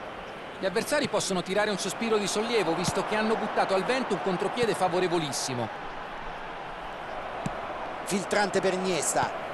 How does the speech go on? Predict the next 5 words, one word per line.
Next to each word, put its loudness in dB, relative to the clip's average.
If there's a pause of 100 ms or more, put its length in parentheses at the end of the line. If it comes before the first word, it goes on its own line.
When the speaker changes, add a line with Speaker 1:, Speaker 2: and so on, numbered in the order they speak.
(1040)
Speaker 2:
Iniesta. 2 (2000)
La 2
mette 2
in 2
avanti. 0